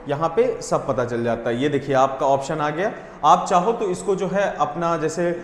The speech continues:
कि, अ, laptop, computer में देखना चाहते हो, वहाँ पे भी आप simply डब्ल्यू डब्ल्यू डॉट प्लास्टोटेक डॉट इन पे जाके sign अप करके आप कर सकते हो। तो ये, अभी जैसे बहुत सारी चीज़ें होती हैं, मान लीजिए कि आपको, अ, जानना है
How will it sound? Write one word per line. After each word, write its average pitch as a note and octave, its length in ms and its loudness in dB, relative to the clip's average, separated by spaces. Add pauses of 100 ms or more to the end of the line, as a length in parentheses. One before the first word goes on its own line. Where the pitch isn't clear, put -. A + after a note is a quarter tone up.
(280)
कि, E3 460 0
अ, C#3 220 6
laptop, D#3 580 4
computer D#3 380 -4
में D#3 120 -2
देखना D3+ 240 -2
चाहते D#3+ 280 -2
हो, G#3 60 2
वहाँ F3+ 200 0
पे F3+ 140 0
भी F#3 160 -2
आप - 520 0
simply F#3+ 420 -2
डब्ल्यू E3 300 4
डब्ल्यू F3 240 2
डॉट E3+ 240 4
प्लास्टोटेक D#3+ 840 0
डॉट D#3 300 4
इन F3 120 0
पे D#3 120 -4
जाके D3+ 320 0
sign D3+ 280 0
अप D#3 160 -4
करके D#3 280 -2 (360)
आप E3+ 280 4
कर C#3+ 100 2
सकते - 360 -8
हो। G#2+ 120 -6 (1700)
तो D#3+ 80 -2
ये, F3 280 -4 (120)
अभी D3+ 160 2
जैसे F#3 380 4
बहुत D3+ 360 2
सारी F3+ 260 2
चीज़ें F3 280 -2
होती E3+ 220 -2
हैं, E3 80 -2
मान E3 200 4
लीजिए E3+ 220 0
कि E3+ 180 -2
आपको, D3+ 420 2
अ, D3 1160 2
जानना D3+ 380 2
है E3+ 400 -2